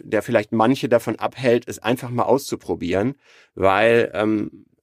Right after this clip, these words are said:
es gibt sicherlich, ähm, Sparpläne, also was, was Banken vielleicht Sparplan nennen,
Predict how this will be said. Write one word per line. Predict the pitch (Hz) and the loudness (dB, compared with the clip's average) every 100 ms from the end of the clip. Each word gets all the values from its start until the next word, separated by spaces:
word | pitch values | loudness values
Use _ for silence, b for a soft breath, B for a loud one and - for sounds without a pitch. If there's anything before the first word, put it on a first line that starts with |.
| - - | -20 -4
es | 107 - | -4 0
gibt | 131 - - | -2 -2 -12
sicherlich, | - - 101 117 139 139 131 123 - - - | -14 -12 -4 -4 2 2 2 -2 -8 -20 -18
ähm, | - 85 95 101 90 | -14 -14 -14 -14 -12
Sparpläne, | - - 104 127 131 120 131 135 | -6 0 2 0 2 4 4 2
also | 104 110 | 0 0
was, | 110 - | 0 0
was | 107 95 | -6 0
Banken | 101 131 131 120 | 0 2 0 -4
vielleicht | - 117 110 | 2 2 2
Sparplan | - 104 120 123 110 | 0 0 0 0 0
nennen, | 107 113 127 131 | 2 2 2 0